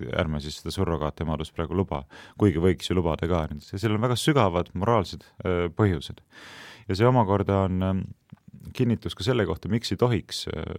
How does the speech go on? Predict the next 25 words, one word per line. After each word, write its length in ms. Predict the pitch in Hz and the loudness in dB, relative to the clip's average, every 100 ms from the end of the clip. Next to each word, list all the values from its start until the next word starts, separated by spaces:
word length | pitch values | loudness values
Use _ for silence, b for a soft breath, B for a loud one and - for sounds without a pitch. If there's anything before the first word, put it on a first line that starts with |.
| - | -2
välismaal 600 | 107 101 85 82 82 80 - | 0 2 0 -4 -4 -4 -8
sõlmitud 480 | - 110 92 - 78 | -2 0 0 -4 2
lepinguid, 640 | 123 - 85 76 82 - - _ 90 | 2 2 -2 -2 -8 -12 -20 _ -14
mis 80 | - | -2
kätkevad 500 | 101 - 87 85 - | -2 -2 -8 -8 -4
sellist, 500 | 98 85 80 - - | -2 -2 -2 -8 -4
äh, 220 | 90 87 87 | 0 0 0
surrogaatemaduse 800 | 98 92 104 95 90 87 85 90 | 0 2 2 0 0 0 -2 0
teel 240 | 98 87 82 B B B B B B 107 | 0 0 -4 B B B B B B 2
lapse 240 | 107 98 | 2 2
saamist, 520 | 113 101 82 - - | 4 4 2 -4 -4
äh, 200 | 92 90 - | -2 0 -2
Eesti 300 | - 117 - 117 | -2 -2 2 0
Vabariigi 500 | 101 92 87 95 95 | 2 -2 -2 -4 0
õigussüsteemis 640 | 113 98 - 92 117 92 - | 0 -2 -6 -4 -4 -2 0
tunnustada. 560 | 123 87 - - 87 80 90 | 0 0 -4 -14 -12 -8 -6
Rahvusvahelise 540 | 104 98 92 90 107 | -4 -4 -4 -2 2
eraõiguse 400 | 110 92 87 87 | 2 2 0 -4
seadus 300 | 98 101 82 - | -2 -2 -2 -6
ütleb 240 | - 80 | -6 -6
ju 80 | 85 | -2
väga 160 | 95 | -2
selgesti, 440 | 110 101 78 - - | 0 0 -4 -8 -12
et, 160 | - | -6
äh, 60 | 85 | -8